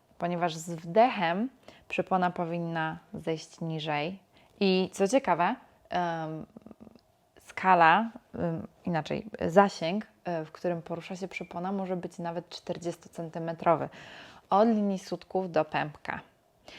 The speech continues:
I jeżeli bierzemy wdech, em, przepona powinna schodzić na dół. Tym samym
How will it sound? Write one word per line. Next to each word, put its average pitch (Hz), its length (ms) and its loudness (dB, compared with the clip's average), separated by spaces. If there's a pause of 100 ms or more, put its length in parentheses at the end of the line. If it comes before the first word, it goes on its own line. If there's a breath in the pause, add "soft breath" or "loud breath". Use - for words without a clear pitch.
(400 loud breath)
I 190 380 -2
jeżeli 185 800 2
bierzemy 190 380 0
wdech, 160 480 2 (580)
em, 156 400 -4 (240)
przepona 175 400 -2
powinna 160 340 -6
schodzić - 440 -6
na 156 160 -2
dół. 139 220 -6 (680 loud breath)
Tym 226 200 4
samym 165 580 -4